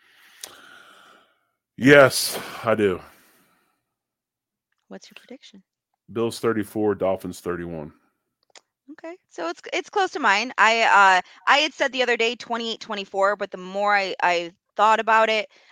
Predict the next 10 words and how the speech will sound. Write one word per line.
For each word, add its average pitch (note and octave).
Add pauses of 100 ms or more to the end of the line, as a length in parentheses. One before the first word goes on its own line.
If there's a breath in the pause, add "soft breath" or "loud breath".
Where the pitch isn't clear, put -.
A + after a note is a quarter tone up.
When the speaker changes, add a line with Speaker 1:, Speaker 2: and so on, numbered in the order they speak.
(100)
Speaker 2:
I've F3+
changed G3
it F3+
to F#3
thirty-one E3+
twenty-seven. D#3
So D#2+ (340)
Bills, D#3+
obviously. -
I, E3+